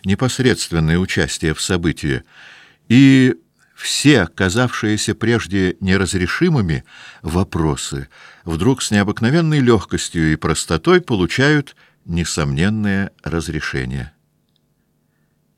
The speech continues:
Цель отрезывания Наполеона с армией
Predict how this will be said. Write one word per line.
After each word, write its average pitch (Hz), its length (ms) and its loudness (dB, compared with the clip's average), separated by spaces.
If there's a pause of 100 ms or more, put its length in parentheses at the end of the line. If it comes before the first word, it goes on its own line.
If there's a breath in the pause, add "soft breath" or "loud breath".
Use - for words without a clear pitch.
Цель 107 420 2
отрезывания 87 760 2
Наполеона 80 680 0
с - 180 -6
армией 90 640 -2